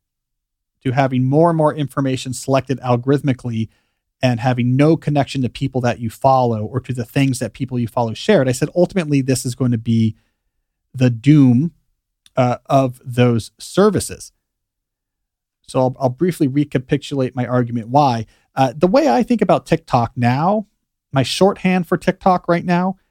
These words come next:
is that it's Blue's Clues for adults. So Blue's Clues is a children's program that became really popular in the nineteen nineties. And, and, and I know about it because Malcolm Gladwell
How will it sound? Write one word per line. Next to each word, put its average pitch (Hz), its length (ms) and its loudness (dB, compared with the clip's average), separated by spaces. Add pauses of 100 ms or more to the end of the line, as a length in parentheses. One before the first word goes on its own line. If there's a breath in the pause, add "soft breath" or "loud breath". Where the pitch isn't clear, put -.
(360)
is 143 200 2
that 143 300 4
it's 139 320 0 (100)
Blue's 156 680 2
Clues 131 840 2 (440)
for 143 400 4
adults. 120 680 -4 (1400)
So - 160 -6
Blue's 190 500 0
Clues 185 440 2
is 151 160 -2
a 131 240 0 (640)
children's 180 640 4
program 135 720 2
that - 80 -6
became 139 380 0
really 147 240 0
popular 139 640 0
in 117 80 -2
the 117 80 -6
nineteen 117 340 -8
nineties. 151 400 2
And, 135 100 -4
and, 135 220 -4
and 143 120 0
I 185 120 4
know 247 180 4
about 131 220 4
it 135 100 -2
because 127 320 -4
Malcolm 143 400 0
Gladwell 127 880 -2